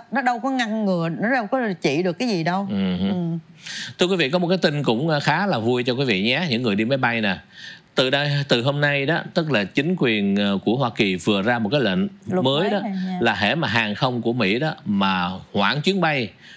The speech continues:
Speaker 2: hủy chuyến bay là phải đền tiền cho khách hàng liền.
Speaker 3: Đúng rồi, bồi
Speaker 2: Chứ
Speaker 3: thường
Speaker 2: không
Speaker 3: liền.
Speaker 2: có được liền, không có được, ờ, giày dưa,
Speaker 3: Không được
Speaker 2: không có
Speaker 1: Bên
Speaker 2: được,
Speaker 1: Mỹ mình á hả?
Speaker 2: không được tự động,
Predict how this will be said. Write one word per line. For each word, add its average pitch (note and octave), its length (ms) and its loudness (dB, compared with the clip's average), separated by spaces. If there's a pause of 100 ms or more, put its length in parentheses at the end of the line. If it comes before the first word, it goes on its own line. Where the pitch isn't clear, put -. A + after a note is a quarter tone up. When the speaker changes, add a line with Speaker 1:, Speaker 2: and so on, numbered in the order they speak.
(140)
Speaker 2:
hủy B2 220 2
chuyến F#3+ 220 0
bay C#3+ 300 0 (100)
là G2 100 0
phải A2+ 140 2
đền F#2 220 0
tiền F2+ 220 2
cho G#2 80 0
khách - 140 -2
hàng F#2 200 0
liền. F2+ 180 2
Speaker 3:
Đúng - 100 -2
rồi, F3+ 180 -2
bồi F3+ 180 0
Speaker 2:
Chứ E3 100 0
Speaker 3:
thường - 80 0
Speaker 2:
không B2+ 100 2
Speaker 3:
liền. A#2+ 80 -2
Speaker 2:
có C#3+ 60 2
được G2+ 180 0
liền, F#2 260 0
không A#2 200 0
có C#3 60 2
được, G2+ 220 0
ờ, F#2 340 0 (120)
giày F2+ 320 0
dưa, A#2+ 60 2 (100)
Speaker 3:
Không A#2+ 100 0
được F#3+ 80 -2
Speaker 2:
không - 100 0
có G#3+ 80 2
Speaker 1:
Bên F3+ 80 0
Speaker 2:
được, E3+ 60 2
Speaker 1:
Mỹ G#3 100 0
mình A3 180 0
á G#3 80 0
hả? F#3+ 120 0
Speaker 2:
không F#3 160 2
được C3 200 0
tự B2 200 2
động, B2+ 280 -2